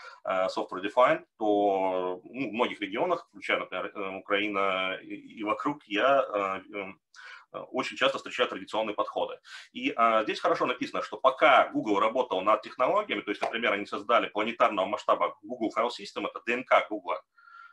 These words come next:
э, это дата-фабрика, это даже не файл-система, а дата-фабрика. То есть это, э, то, э, где хранится даже,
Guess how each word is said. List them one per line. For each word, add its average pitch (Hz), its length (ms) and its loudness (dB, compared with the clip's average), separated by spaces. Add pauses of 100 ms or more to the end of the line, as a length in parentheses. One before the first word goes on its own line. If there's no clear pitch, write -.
(200)
э, 80 320 0
это 151 140 0
дата-фабрика, 113 640 4
это 92 100 -8
даже 110 140 0
не 151 80 -4
файл-система, 101 640 2
а 92 120 -6
дата-фабрика. 92 640 0
То - 140 -10
есть 101 100 -4
это, - 200 -2 (180)
э, 104 420 2 (100)
то, 175 460 4
э, 110 200 -2
где 127 120 0
хранится 131 380 -2
даже, 107 280 0